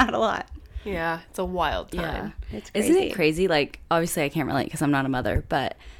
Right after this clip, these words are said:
Speaker 3: it's crazy, like, how we made it, you know? Like, I always think about that. Like,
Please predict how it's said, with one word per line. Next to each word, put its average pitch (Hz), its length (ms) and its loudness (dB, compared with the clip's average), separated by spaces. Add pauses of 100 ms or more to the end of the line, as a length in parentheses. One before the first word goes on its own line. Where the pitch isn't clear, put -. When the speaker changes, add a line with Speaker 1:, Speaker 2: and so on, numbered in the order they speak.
(640)
Speaker 3:
it's 190 240 0
crazy, 180 400 0
like, 190 240 2 (140)
how 180 240 2
we 165 340 2
made 143 280 2
it, 98 260 -2 (560)
you 185 160 0
know? 147 240 4
Like, 165 220 0
I 175 140 6
always 180 200 2
think 151 160 0
about 160 280 -2
that. 196 240 4
Like, 156 280 -2